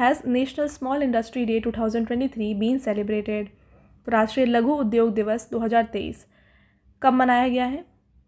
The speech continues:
तो यहाँ पर नेशनल स्मॉल इंडस्ट्री डे को मनाया जाता है थर्टी अगस्त को।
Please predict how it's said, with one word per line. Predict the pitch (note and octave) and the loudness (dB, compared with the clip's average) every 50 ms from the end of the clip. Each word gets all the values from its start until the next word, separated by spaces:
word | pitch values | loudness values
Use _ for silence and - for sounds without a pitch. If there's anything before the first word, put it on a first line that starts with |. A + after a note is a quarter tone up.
| _ _ | _ _
तो | - A#3+ | -6 -4
यहाँ | A#3 A#3+ B3 B3 | 0 0 0 2
पर | C4 C4+ D#4+ F4 - - | 2 0 0 0 -2 -2
नेशनल | A#3 A#3 B3+ B3+ - D#4 D#4 | 0 0 0 0 -2 -4 -4
स्मॉल | D4+ - C4+ C4 C#4+ D4+ D#4 | -2 -4 -2 -2 0 0 2
इंडस्ट्री | C#4+ B3+ B3 A#3+ - - C4 | 2 2 2 0 0 -2 2
डे | A3 A#3 A#3 | 4 4 4
को | A3+ A#3+ | 4 2
मनाया | A3+ A3+ G#3 G#3 G#3 A3 | -2 -2 -2 0 -2 0
जाता | G#3+ A3 G#3 G#3 G#3+ | 0 0 0 0 -2
है | A3 B3 C4+ - - | -4 -4 -4 -2 0
थर्टी | A3+ G3+ G#3 - B3+ A#3+ | -2 0 0 -2 -2 0
अगस्त | A3 G3+ G3+ G3+ G#3 G#3 - - | 0 0 0 -2 -4 -4 -8 -8
को। | G#3+ G#3+ A#3 | -8 -8 -8